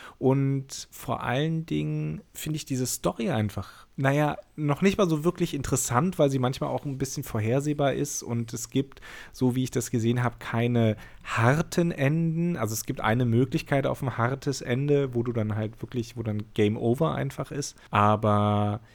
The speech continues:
es gibt, es, es werden immer Sachen irgendwie so ein bisschen weiter erzählt, wenn man eben diese, diese Aktionen auslöst und damit bestimmte Zähler halt erhöht. Und, ähm, ja, ich hatte, wie gesagt, das Gefühl, dass das eigentlich ganz gut ineinander greift und nebenbei auch noch eine schöne Geschichte erzählt. Eine Geschichte nämlich,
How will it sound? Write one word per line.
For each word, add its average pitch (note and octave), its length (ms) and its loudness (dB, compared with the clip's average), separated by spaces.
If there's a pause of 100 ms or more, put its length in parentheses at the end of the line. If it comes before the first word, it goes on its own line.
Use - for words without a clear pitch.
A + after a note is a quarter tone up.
(100)
es - 200 -2
gibt, - 340 -2 (100)
es, - 220 -8
es C3+ 200 -6
werden D3 180 4
immer D#3 280 6
Sachen B2+ 360 2
irgendwie A#2+ 220 0
so A2+ 100 2
ein A2 80 4
bisschen A2+ 300 -2
weiter G#2 320 4
erzählt, G2 640 -2
wenn G#2 100 2
man A2 180 4
eben G#2+ 360 0
diese, G2+ 360 2
diese G#2 220 0
Aktionen A2 500 0
auslöst G#2+ 720 -2
und G2+ 100 -4
damit G2 260 -4
bestimmte G2+ 600 -2 (300)
Zähler G#2 640 2 (140)
halt G#2 300 -6
erhöht. A2 480 -8 (480)
Und, G#2 540 0
ähm, G#2 360 -2
ja, C3 200 2
ich - 120 -4
hatte, A#2 200 -4
wie A#2+ 60 -6
gesagt, A#2+ 300 -2
das - 120 -8
Gefühl, - 280 -2
dass A2+ 180 -4
das A#2+ 180 -4
eigentlich A#2+ 380 -4
ganz A#2 260 -4
gut B2 180 -6
ineinander A#2 360 0
greift C3 260 0
und C#3 140 -2
nebenbei D#3 420 -2
auch D3 160 -6
noch D3+ 80 -4
eine C#3+ 120 -4
schöne C#3+ 280 -2
Geschichte C#3+ 360 -6
erzählt. G#2+ 480 -6
Eine G#2+ 160 0
Geschichte C#3+ 440 2
nämlich, D#3 560 2